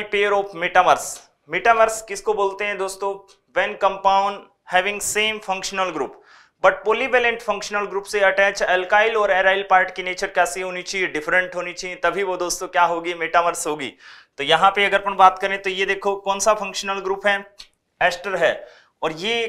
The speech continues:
क्या हो गया दोस्तों, पलक झपकते ही carboxylic एसिड में चेंज हो गया, तो इसका मतलब ये तो फंक्शनल ग्रुप आइसोमर्स हो गई, ये अपना आंसर नहीं हो सकता, उसने मेटामर्स की बात की थी।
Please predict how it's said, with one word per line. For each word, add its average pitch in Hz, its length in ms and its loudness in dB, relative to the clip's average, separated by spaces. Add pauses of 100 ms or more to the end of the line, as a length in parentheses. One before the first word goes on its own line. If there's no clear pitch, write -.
(140)
क्या 202 120 4
हो 202 120 4
गया 202 140 6
दोस्तों, 202 320 -4
पलक 202 260 2
झपकते 190 400 -2
ही 196 120 -4
carboxylic 190 580 2
एसिड 196 300 0
में 202 120 -8
चेंज 190 240 -8
हो 185 60 -4
गया, 185 160 2
तो 190 120 -6
इसका 185 240 -4
मतलब 185 240 -2
ये 190 120 -6
तो 190 140 -2
फंक्शनल 196 440 -4
ग्रुप 220 220 -2
आइसोमर्स 190 500 -2
हो 185 80 -6
गई, 180 140 -6
ये 180 100 -6
अपना 180 220 -2
आंसर 175 300 -4
नहीं 175 200 -6
हो 175 80 -8
सकता, 180 300 -2
उसने 165 260 -4
मेटामर्स 208 460 2
की 185 120 -10
बात 170 280 0
की 165 100 -6
थी। 165 240 -10